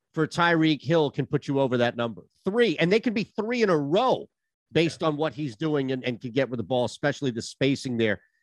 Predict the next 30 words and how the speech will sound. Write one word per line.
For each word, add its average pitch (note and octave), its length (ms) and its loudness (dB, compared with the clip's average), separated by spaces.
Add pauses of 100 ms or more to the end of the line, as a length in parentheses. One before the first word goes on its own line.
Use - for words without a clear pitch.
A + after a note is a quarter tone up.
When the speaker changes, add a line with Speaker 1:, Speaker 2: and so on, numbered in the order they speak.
(120)
Speaker 1:
against C3 340 0
the A#2+ 80 -8
Titans A2+ 400 -4
defense. A2+ 560 -4
So A2+ 300 -2 (280)
I, C#3+ 200 2
I E3 160 4
really F3+ 500 4
like D3+ 320 2
going C3 340 0
over A#2 540 -2 (420)
Tyreek C3+ 420 2
Hill. C#3 220 0
Of C3 140 -2
all F#3 220 0
the G3+ 80 0
ones F3 340 -2
that D3 180 -4
you've B2 220 -6
mentioned C3+ 460 -4
so B2+ 260 0
far, B2 380 -2
that C#3 400 0
is B2+ 360 -2
my A#2 960 -2 (360)
second C#3+ 800 0
favorite G#2 540 -2
behind G#2+ 400 0
Matthew G#2+ 300 -4
Stafford. - 500 -6